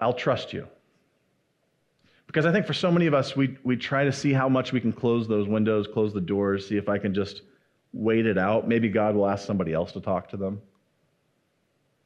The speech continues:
And the beauty of this, you know, of, of God's timing of today is we are in the midst of a city that's having its own festival today.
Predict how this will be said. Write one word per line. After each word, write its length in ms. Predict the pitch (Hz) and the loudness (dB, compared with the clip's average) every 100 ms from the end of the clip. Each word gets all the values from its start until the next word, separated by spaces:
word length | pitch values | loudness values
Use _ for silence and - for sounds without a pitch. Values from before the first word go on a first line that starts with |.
| _ _ _ _ _ _ _ _ _ _ | _ _ _ _ _ _ _ _ _ _
And 140 | - 156 | 2 2
the 60 | |
beauty 340 | 143 190 240 214 | 4 4 4 4
of 120 | 139 | 4
this, 340 | 127 123 - - _ _ _ _ _ _ _ | 2 0 -8 -16 _ _ _ _ _ _ _
you 80 | 127 | 0
know, 220 | 110 101 | 2 4
of, 220 | 95 98 | 2 0
of 200 | - 107 | -2 -2
God's 320 | 123 151 135 | 2 2 0
timing 480 | - 131 139 143 135 | -2 -2 0 2 2
of 140 | 123 - | 0 -2
today 600 | 113 120 110 90 98 143 - _ _ _ _ _ _ _ _ | 0 2 4 4 0 -4 -14 _ _ _ _ _ _ _ _
is 460 | - 143 147 135 - - _ - | 2 4 4 2 -4 -12 _ -10
we 340 | 127 175 202 | 0 2 4
are 300 | 190 160 156 | 6 6 4
in 100 | 156 | 4
the 80 | 156 | 4
midst 340 | 143 165 - | 4 2 0
of 220 | 156 131 - - _ - | -2 -2 -4 -18 _ -4
a 80 | |
city 320 | 123 - 151 151 | -4 0 4 4
that's 180 | 120 | 2
having 300 | - 139 151 | 0 -2 0
its 160 | 131 - | -2 0
own 200 | 104 143 | 0 0
festival 540 | 139 143 143 156 151 | -2 -4 -4 -6 -4
today. 380 | 156 165 160 175 | -6 -6 -6 -6